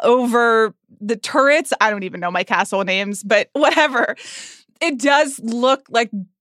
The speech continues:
they thought, "Okay, you know what's really popular right now? Game of Thrones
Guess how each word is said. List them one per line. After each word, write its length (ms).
they 440
thought, 440
"Okay, 460
you 140
know 120
what's 180
really 140
popular 360
right 180
now? 340
Game 240
of 120
Thrones 640